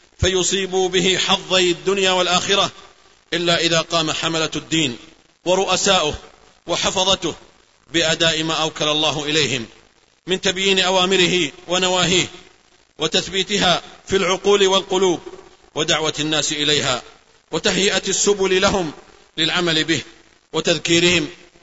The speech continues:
بأيام الله. إنهم لو فعلوا ذلك لرأينا الأمة الإسلامية ناشطة من عقالها. وليس للناس على الله حجة، فلا بد من توجيه العناية إلى رتق الفتق قبل اتساعه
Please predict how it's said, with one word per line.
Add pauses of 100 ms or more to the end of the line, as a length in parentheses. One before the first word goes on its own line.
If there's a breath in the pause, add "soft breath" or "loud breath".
(140)
بأيام
الله. (680)
إنهم
لو
فعلوا
ذلك (640)
لرأينا
الأمة
الإسلامية (520)
ناشطة
من
عقالها. (520)
وليس
للناس
على
الله
حجة، (640)
فلا
بد
من
توجيه
العناية (640)
إلى
رتق
الفتق (260)
قبل
اتساعه